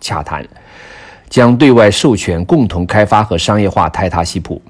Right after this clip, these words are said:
据房建明此前透露，这一合作伙伴将是托普十跨国药企的级别。为了准备注射用的维迪西妥单康的商业化，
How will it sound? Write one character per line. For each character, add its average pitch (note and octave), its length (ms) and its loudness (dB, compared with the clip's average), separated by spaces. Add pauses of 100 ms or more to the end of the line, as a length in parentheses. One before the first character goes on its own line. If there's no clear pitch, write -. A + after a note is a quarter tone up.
(1200)
据 A#2 200 4
房 G2+ 200 0
建 B2+ 140 4
明 G#2 160 2
此 - 160 -4
前 F#2+ 200 -2
透 G#2+ 160 2
露， F#2 140 0
这 F2 140 0
一 G2+ 100 4
合 F#2+ 200 0
作 A2+ 160 2
伙 E2+ 120 -4
伴 E2 260 -2
将 F#2+ 200 -2
是 F2 240 -4
托 A#2 220 -2
普 A2 100 -4
十 F2+ 420 -4 (540)
跨 A#2 240 2
国 F2 140 0
药 F#2+ 180 0
企 - 180 -8
的 D#2 140 -8
级 F2+ 160 -6
别。 F2 260 -4 (440)
为 A#2+ 120 4
了 A2 120 4
准 E2+ 260 -2
备 A2+ 320 2 (260)
注 D#3 220 2
射 B2 260 4
用 A#2 280 4
的 F2+ 120 -6 (420)
维 A#2+ 200 4
迪 B2 160 2
西 D#3 160 0
妥 E2+ 240 -2
单 A2 200 0
康 A#2 180 0
的 E2+ 100 0
商 A#2+ 220 2
业 A#2+ 80 4
化， - 260 0